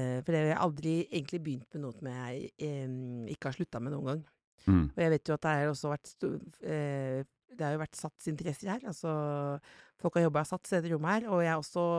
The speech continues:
Speaker 1: øh, gitt så mye penger til Sats, og jeg har vært på
Speaker 2: <laughs>
Speaker 1: én ordentlig time.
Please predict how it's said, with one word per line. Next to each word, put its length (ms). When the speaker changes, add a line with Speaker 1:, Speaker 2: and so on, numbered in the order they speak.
Speaker 1:
øh, 280
gitt 260
så 180
mye 140
penger 260
til 60
Sats, 300
og 80
jeg 60
har 80
vært 220
på 140
Speaker 2:
<laughs> 20
Speaker 1:
én 340
ordentlig 300
time. 200